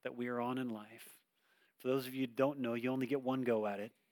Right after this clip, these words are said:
As we take this journey in this life, on this Easter morning, on this resurrection day, I want this question to resonate inside of your heart, and I'm asking the Holy Spirit to do in you.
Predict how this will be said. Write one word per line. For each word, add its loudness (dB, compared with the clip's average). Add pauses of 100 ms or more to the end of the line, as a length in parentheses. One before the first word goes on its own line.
(960)
As -8
we 0
take 2
this 0
journey 0
in -8
this -6
life, -12 (600)
on 2
this 10
Easter -2
morning, -12 (200)
on 2
this 8
resurrection 8
day, -8 (1300)
I 2
want 8
this 4
question 2
to -8
resonate 0
inside -2
of -4
your -12
heart, 4
and -2
I'm 0
asking -2
the -2
Holy -2
Spirit -2
to -14
do -2
in -6
you. -10